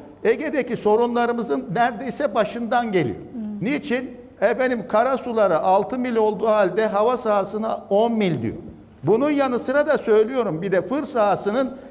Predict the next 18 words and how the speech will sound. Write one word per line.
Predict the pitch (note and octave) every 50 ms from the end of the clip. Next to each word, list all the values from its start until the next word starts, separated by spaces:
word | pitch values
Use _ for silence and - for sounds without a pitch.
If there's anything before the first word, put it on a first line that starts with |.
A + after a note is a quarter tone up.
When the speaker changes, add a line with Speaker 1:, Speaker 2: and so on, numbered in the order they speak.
| - -
Speaker 1:
çizgisi | - - A#3+ A#3+ A3 G3 B3 B3 B3 - C#4+ D4+
eğri | D4 G#3+ G#3 A3 G#3+ A3 A#3 B3+ C#4+ D4 -
büğrü. | B3 A#3 F#3+ C#3 A2+ - - - - - _ _ _ _ _ -
E, | B2+ B2+ -
tabii, | A3+ C4+ C#4 C#4+ -
tabii | C#4 C#4+ D4 C#4 A#3
biz | B3 B3+ G#3+ -
tanımıyoruz | A#3+ B3 B3+ C#4 D4 D#4 D4 C4 A#3 G#3+ B3 A#3+ - -
ama | G#3+ A3+ C4 D#4 D#4 C#4+
onlar | A#3+ A#3+ B3+ C4 C#4 C#4+ C#4 C#4+
ihlal | C4+ A#3 A#3+ A#3 B3+ C4+ C4+ B3+ G3+
diye | A#3 G#3+ F3+ E3+
yazıyor. | D#3+ D3 C#3+ C#3 A2+ E3 F#3+ A#3+ C#4 C#4 C4+ - - - - - -
E, | F3 F#3 E3
bakın | C4+ C#4+ C#4 C#4+ C#4 C4
şunu | A3+ - C4 C4 C#4+ B3+
da | C4+ B3+ A3+ F3
belirteyim. | G#3+ G#3 G#3 A#3+ A#3 A3+ - A3 G#3+ G#3 G#3 G#3